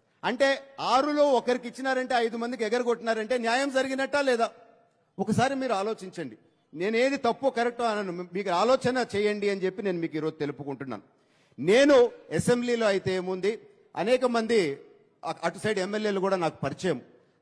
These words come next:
అనేక సార్లు వాళ్ళు నాకు చెప్పినారు, "అన్న," or, ఆ, పేరు పెట్టో పిలిచో, మేము అపాయింట్‌మెంట్ అడిగితే కూడా మాకు అక్కడ అపాయింట్‌మెంట్ రాదు. మేము రాజకీయాల్లో ఉండేది కేవలం ఒక గౌరవం కొరకు. ఎటువంటి పరిస్థితి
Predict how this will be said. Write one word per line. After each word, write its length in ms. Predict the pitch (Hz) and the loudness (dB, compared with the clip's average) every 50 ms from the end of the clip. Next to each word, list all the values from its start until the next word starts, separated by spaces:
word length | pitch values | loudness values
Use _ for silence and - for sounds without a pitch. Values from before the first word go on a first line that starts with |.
| _ | _
అనేక 400 | - 165 226 254 277 294 285 302 | -8 -6 0 2 2 2 4 2
సార్లు 280 | 277 - 277 285 294 294 | 0 2 2 0 0 0
వాళ్ళు 220 | 269 269 269 269 | 0 -2 -2 -2
నాకు 280 | 254 247 247 254 - 220 | -2 -4 -6 -4 -2 -4
చెప్పినారు, 360 | 214 214 240 254 254 220 - - - - _ _ _ _ _ _ - | -4 -2 0 0 0 0 0 -4 -12 -20 _ _ _ _ _ _ -4
"అన్న," 340 | 135 170 220 247 247 233 - - - - - _ _ _ _ - 214 | -2 2 4 4 4 4 2 -4 -12 -20 -20 _ _ _ _ -4 -4
or, 80 | 214 156 - - - | -4 -4 -8 -8 -2
ఆ, 240 | 196 180 185 180 180 180 - - _ _ _ - | 0 0 0 0 -2 -4 -8 -16 _ _ _ 2
పేరు 140 | 220 240 240 | 4 4 4
పెట్టో 240 | 208 226 214 226 214 | 2 0 -2 -2 -4
పిలిచో, 400 | 160 180 190 180 143 180 214 214 - - _ _ _ _ - | -4 -4 -6 -6 -6 -6 -6 -6 -8 -16 _ _ _ _ -4
మేము 200 | 214 262 262 220 | -2 0 2 2
అపాయింట్‌మెంట్ 640 | 175 156 - - 247 277 294 294 302 294 285 277 254 | 2 0 2 0 0 0 0 0 0 -2 -2 0 -2
అడిగితే 360 | 233 220 220 214 - 214 208 | -4 -4 -4 -4 -4 -4 -2
కూడా 420 | 175 208 220 220 185 156 160 147 135 - _ _ _ _ _ _ _ _ _ _ _ _ _ _ - | 0 2 2 2 2 0 -2 -8 -14 -20 _ _ _ _ _ _ _ _ _ _ _ _ _ _ -8
మాకు 220 | 160 175 180 175 165 | -6 -4 -4 -4 -4
అక్కడ 180 | 156 170 160 | -6 -4 -4
అపాయింట్‌మెంట్ 580 | 143 135 - 170 185 202 165 160 180 170 165 156 | -4 -2 -2 -2 -4 -4 -4 -6 -8 -8 -8 -6
రాదు. 340 | 131 135 135 135 175 - - - _ _ _ _ _ - | -4 -2 -2 -2 -2 -6 -8 -12 _ _ _ _ _ -2
మేము 200 | 147 226 262 262 | 0 2 4 4
రాజకీయాల్లో 640 | 226 196 196 233 247 277 - 285 285 285 294 285 269 | 4 4 4 2 0 -2 0 2 2 4 8 8 8
ఉండేది 340 | 262 254 254 254 254 240 262 | 8 6 6 4 4 4 4
కేవలం 420 | - - 190 214 247 254 262 262 | 0 0 0 2 4 4 4 4
ఒక 260 | 247 226 185 165 135 | 2 2 0 0 0
గౌరవం 400 | 135 135 165 196 226 240 240 233 | 0 0 2 2 2 2 2 0
కొరకు. 440 | - - 170 156 151 147 - 190 214 - - _ _ _ _ _ _ _ _ _ | -2 -4 -4 -4 -4 -4 -4 -6 -6 -8 -12 _ _ _ _ _ _ _ _ _
ఎటువంటి 420 | 127 175 220 - 302 302 302 302 311 | 0 2 2 4 4 4 4 4 2
పరిస్థితి 760 | - 233 254 285 285 - - 285 - 302 285 202 160 - - | 4 4 4 4 2 0 -4 -2 0 2 0 0 0 -4 -10